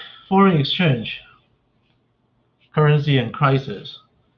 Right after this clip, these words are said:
So country have different currency. Therefore,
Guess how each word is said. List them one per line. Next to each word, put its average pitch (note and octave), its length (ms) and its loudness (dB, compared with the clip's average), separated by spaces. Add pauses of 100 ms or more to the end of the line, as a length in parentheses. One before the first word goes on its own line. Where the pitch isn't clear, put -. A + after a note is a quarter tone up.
(260)
So B2 160 -10
country A3 440 0
have F#3+ 260 0
different F#3+ 420 -2
currency. F3+ 640 -4 (340)
Therefore, C#3+ 640 -4